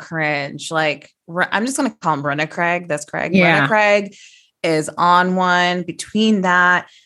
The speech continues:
Speaker 1: Um, him, you know, him even saying, leaving, uh, the signed book. When he said
Speaker 2: Oh, I
Speaker 1: his
Speaker 2: know.
Speaker 1: first generation money, like, I, like, screamed because that is such a cringy thing to say.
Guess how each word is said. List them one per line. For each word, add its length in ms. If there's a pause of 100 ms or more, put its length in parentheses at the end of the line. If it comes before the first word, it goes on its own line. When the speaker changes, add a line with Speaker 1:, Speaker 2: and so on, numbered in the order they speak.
(140)
Speaker 1:
Um, 400
him, 560
you 160
know, 340
him 260
even 240
saying, 920 (140)
leaving, 520
uh, 380
the 120
signed 340
book. 460 (360)
When 140
he 180
said 320
Speaker 2:
Oh, 80
I 100
Speaker 1:
his 80
Speaker 2:
know. 200
Speaker 1:
first 280
generation 800
money, 680
like, 180
I, 220
like, 160
screamed 920
because 300 (100)
that 160
is 240
such 240
a 40
cringy 460
thing 200
to 80
say. 600